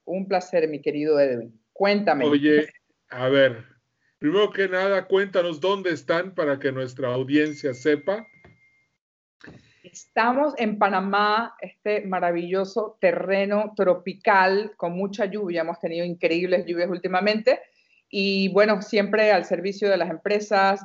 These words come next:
Speaker 1: de las organizaciones, grupos privados, tenemos di-, diversas actividades y siempre, pues, ya sea que viajamos o ya sea que lo hacemos, eh,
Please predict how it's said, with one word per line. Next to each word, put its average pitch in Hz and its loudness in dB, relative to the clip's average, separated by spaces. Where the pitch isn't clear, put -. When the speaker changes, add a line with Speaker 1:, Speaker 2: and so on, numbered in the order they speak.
Speaker 1:
de 151 4
las 151 -2
organizaciones, 160 -2
grupos 175 -6
privados, 226 4
tenemos 160 -6
di-, 151 -16
diversas 160 0
actividades 185 0
y 175 -12
siempre, 170 0
pues, 147 0
ya 143 2
sea 160 0
que 160 2
viajamos 165 0
o 160 -2
ya 143 -2
sea 156 -4
que 151 -8
lo 139 2
hacemos, 143 -4
eh, 123 0